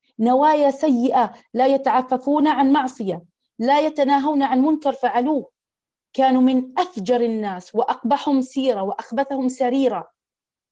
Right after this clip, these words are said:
يقطعون الطريق ويخونون الرفيق، يتربصون لكل سائر، يجتمعون عليه من كل حدب وصوب، يسلبونه ما حمل ثم يتركونه يندب يبكي ضياع ماله،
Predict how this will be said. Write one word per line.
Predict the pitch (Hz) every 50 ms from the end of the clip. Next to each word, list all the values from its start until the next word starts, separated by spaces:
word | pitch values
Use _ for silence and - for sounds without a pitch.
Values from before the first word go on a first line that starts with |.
| _ _ _ _ -
يقطعون | 247 277 269 - - 285 247 254 302 311 302
الطريق | 294 294 302 - 269 269 285 285 262 262 -
ويخونون | 202 208 220 226 220 - 254 247 247 277 285 269
الرفيق، | 277 269 262 269 269 - 294 277 254 262 202
يتربصون | 202 202 - 226 220 220 196 240 233 240 - 294 285 285 294 294 294 _ _ _ _
لكل | 240 247 254 - 302 262 277 269
سائر، | - - 302 302 294 - 208 196 175 - - _ _ -
يجتمعون | 233 262 262 262 - 285 262 262 254 - 302 311 285
عليه | 285 240 262 277 285 285 254 277
من | 262 269
كل | 254 - - 277 262 285
حدب | - - 320 240 226 262 330 311 311 - _ _ _ -
وصوب، | 240 240 247 - 311 294 269 202 170 - _ _ _ _ _ _ _ _ -
يسلبونه | 240 277 277 277 254 254 254 220 302 330 339 311 - 277 285
ما | 269 262 277 277
حمل | 277 - 311 294 269 247 220 220
ثم | - 240 247 254
يتركونه | 262 269 269 - 247 262 262 - 320 330 302 285 254 226 220 220 220
يندب | 214 285 330 330 285 220 180 214 202 202 202
يبكي | 285 320 277 226 - - - 233 220
ضياع | 214 196 247 294 320 311 -
ماله، | 294 302 349 359 370 359 392 370